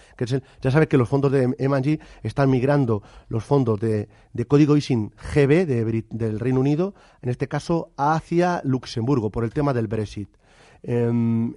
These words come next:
y este fondo, junto con el Dynamic Allocation, están teniendo duraciones negativas. An-, ¿por qué? Pues porque si hay problemas de inflación, lo que decía antes, repuntan los tipos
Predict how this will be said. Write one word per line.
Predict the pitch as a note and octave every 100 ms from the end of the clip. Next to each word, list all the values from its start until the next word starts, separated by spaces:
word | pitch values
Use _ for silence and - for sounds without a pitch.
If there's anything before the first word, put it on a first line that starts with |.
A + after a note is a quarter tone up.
| _
y | C3
este | C#3 G3
fondo, | F3 F3 F3+ D3+ F#3+ A3 _
junto | - A#2+ B2
con | B2
el | A#2 A2+
Dynamic | A#2+ D3 D3+
Allocation, | D3 D3+ F3 -
están | A#2+ D#3
teniendo | D#3 F3
duraciones | D3+ C#3 A#2 F3
negativas. | D3+ C#3+ A#2 G3+ G3 A2 - _ _ _ _ _ _ -
An-, | B2 A#2+ _ _ _
¿por | D#3+ -
qué? | B3+ D3+ E2+
Pues | - B2+
porque | C3+ A2+ A#2+
si | - C3+
hay | D#3+ F#3+
problemas | - E3+ E3+ F3
de |
inflación, | F#3 E3+ E3 G3+ G3+ - _ _
lo | C3
que | C3
decía | B2+ E3
antes, | C3+ A2 G#2+
repuntan | A#2+ D#3 D3 G#3 G#3 G3
los | F3 -
tipos | A3 G3+ G#3+ -